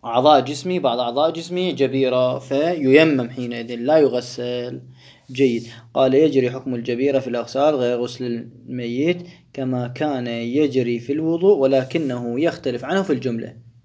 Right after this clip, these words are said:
ما هي الاختلافات في الجملة؟ يقول: "فإن المانع عن الغسل إذا كان قرحاً أو جرحاً". الآن يأتي المصنف يفصل،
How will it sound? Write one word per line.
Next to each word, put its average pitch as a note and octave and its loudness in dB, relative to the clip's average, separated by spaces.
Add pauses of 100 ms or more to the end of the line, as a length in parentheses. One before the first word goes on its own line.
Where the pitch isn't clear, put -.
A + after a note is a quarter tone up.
(540)
ما B3 8
هي A3+ 10
الاختلافات F3 6
في - -10
الجملة؟ C#3+ -4
يقول: E3 -4 (300)
"فإن D#3 0
المانع D3+ 6 (760)
عن E3 -2
الغسل D#3+ 6 (680)
إذا E3+ 4
كان E3 0
قرحاً G#3+ 2 (200)
أو C#4+ 10
جرحاً". F#3 6 (680)
الآن C4+ -8
يأتي B3 -4
المصنف A#3 -2
يفصل، E3+ 2